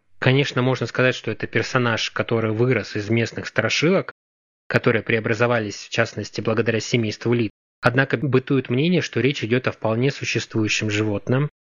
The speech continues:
которое либо неизвестно людям, либо считается вымершим. К тысяча восемьсот шестьдесят девятому году металлургическая промышленность полностью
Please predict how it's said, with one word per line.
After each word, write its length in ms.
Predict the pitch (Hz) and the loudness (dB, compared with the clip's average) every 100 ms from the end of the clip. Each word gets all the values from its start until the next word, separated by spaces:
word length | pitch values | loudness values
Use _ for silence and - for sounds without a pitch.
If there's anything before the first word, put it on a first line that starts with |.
| _ _ | _ _
которое 380 | - 120 135 123 | 0 2 2 0
либо 420 | 117 131 117 113 107 | 0 -2 0 0 0
неизвестно 540 | 123 113 107 139 175 | -2 0 0 0 0
людям, 640 | 160 156 139 139 131 120 - - | 0 0 2 2 2 -4 -12 -10
либо 380 | - 123 139 127 | -2 0 2 0
считается 540 | - - 107 123 - 110 | -2 -6 -4 -4 -2 -2
вымершим. 480 | 104 95 - 98 - - - - - - - | -2 -2 -4 -4 -10 -12 -12 -10 -10 -10 -2
К 240 | - 135 127 | 2 4 2
тысяча 340 | - 139 - | -2 -4 0
восемьсот 380 | 123 - 127 127 | -2 -2 -2 -2
шестьдесят 320 | - 110 123 | 0 0 2
девятому 420 | 113 123 - 107 107 | 2 0 0 -4 0
году 300 | 131 156 131 | 2 2 0
металлургическая 720 | 117 117 117 120 - - 107 | 0 -2 -4 -6 -6 -4 0
промышленность 600 | 117 120 120 - 104 - | 2 2 0 -2 -6 0
полностью 500 | 143 127 107 - 107 | 2 2 -2 -8 -8